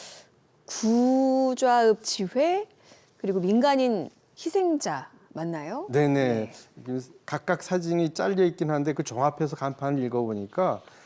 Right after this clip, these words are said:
Speaker 2: "제주 사삼 사건 민간 희생자 유족회" 이렇게 되어 있더라고요. 또 구좌-, 구좌읍 지회 이것도 보이고요. 그렇다면 저 가게가 구좌 세화리 정도일 것 같은데, 또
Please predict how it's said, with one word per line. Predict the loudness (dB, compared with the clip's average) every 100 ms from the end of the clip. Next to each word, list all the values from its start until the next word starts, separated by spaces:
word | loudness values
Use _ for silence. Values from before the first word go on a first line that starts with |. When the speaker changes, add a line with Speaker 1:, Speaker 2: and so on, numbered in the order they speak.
| _
Speaker 2:
"제주 | -2 0 0
사삼 | 0 0 0 0 0 -2
사건 | -6 -10 -2 0 0 -2
민간 | -2 -2 0 -2
희생자 | -6 -4 -2 -2 -2 -2 -2
유족회" | -4 -6 -4 -2 -2 0
이렇게 | -2 0
되어 | 0
있더라고요. | 0 -2 -4 0 0 0 -2 -18 -20 -20 _
또 | 2 4 2 -4 -6
구좌-, | 0 0 0 -6
구좌읍 | -2 2 2 0 -4
지회 | -4 0 2
이것도 | 2 0 -2 -4
보이고요. | -2 -2 0 -2 -2 -4 -8 -12 -10 -10 -6
그렇다면 | -4 -2 0 2 2 0
저 | 0 -2
가게가 | -2 -6 -2 -2 0 -2 -2 -8
구좌 | -6 -4 -2 -4
세화리 | -6 -4 -2 0 0 -2
정도일 | -2 -2 -4
것 | -4
같은데, | -6 -6 -6 -2 -2 -2 -8 -20 _ 0
또 | 2 2 -2